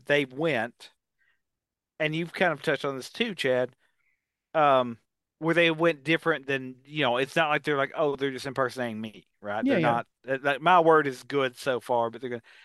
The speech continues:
Speaker 1: and so what, one thing that comes to my mind is my love of horror and science fiction. For, uh, my eldest, uh, has translated into a love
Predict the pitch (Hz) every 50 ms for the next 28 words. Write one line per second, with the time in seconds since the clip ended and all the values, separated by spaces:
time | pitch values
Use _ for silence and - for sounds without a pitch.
0 | - - - - 180 170 185 202 196 196 _ _ _ 151 180 254 311 403 240 247
1 | 247 233 - 247 233 190 151 - - 202 175 - - 160 143 143 151 180 185 165
2 | 135 127 123 120 120 120 - 107 127 120 123 123 120 - _ 131 143 160 170 165
3 | 151 135 117 - - 147 156 151 135 120 107 110 110 113 _ _ _ _ _ _
4 | _ _ _ _ _ _ _ _ _ _ _ _ _ _ _ _ _ - 139 127
5 | 117 117 110 104 - - 139 127 120 - - - 127 113 - - - 95 90 95
6 | - _ _ _ _ _ _ _ _ _ _ _ _ _ - 151 139 135 131 127
7 | 123 123 123 - _ _ _ - 131 113 110 117 131 143 147 143 139 131 135 131
8 | 95 101 127 143 208 262 269 185 131 135 131 - - - - - _ _ _ _
9 | _ _ _ _ _ _ _ _ _ 131 131 127 127 123 120 120 117 98 - -
10 | 127 139 143 139 - - - - - 151 156 147 135 - 147 143 135 135 135 113
11 | 123 135 131 131 123 - - 135 127 123 120 117 123 123 123 127 123 123 123 123